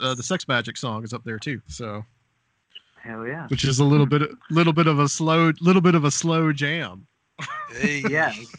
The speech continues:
Speaker 2: <laughs> Yeah, it is. It is a slow jam. Uh, it's for witches and warlocks to get, get jiggy with. <laughs>
Speaker 3: Oh, all right.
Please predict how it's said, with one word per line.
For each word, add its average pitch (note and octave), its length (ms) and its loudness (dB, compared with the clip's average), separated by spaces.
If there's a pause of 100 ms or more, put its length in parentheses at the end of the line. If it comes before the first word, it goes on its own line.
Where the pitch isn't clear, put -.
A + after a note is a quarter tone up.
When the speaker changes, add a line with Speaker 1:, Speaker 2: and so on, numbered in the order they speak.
(100)
Speaker 2:
<laughs> F#3 60 -8 (840)
Yeah, C3 180 -12
it D3+ 60 -4
is. C#3+ 380 -6
It C#3 160 -10
is E3 240 -10
a D3 160 -14
slow C3+ 220 -8
jam. A#2 380 -12 (300)
Uh, A#2 40 -20 (100)
it's B2 180 -20
for B2+ 220 -6
witches C3+ 340 -8
and C3+ 180 -8
warlocks C#3 420 -6
to B2+ 80 -18
get, B2+ 180 -14 (280)
get C3+ 180 -16
jiggy C#3+ 300 -12
with. A2 220 -16 (300)
<laughs> D#4 80 -2 (640)
Speaker 3:
Oh, D3+ 240 -2 (140)
all D#3+ 200 0
right. D#3 420 -2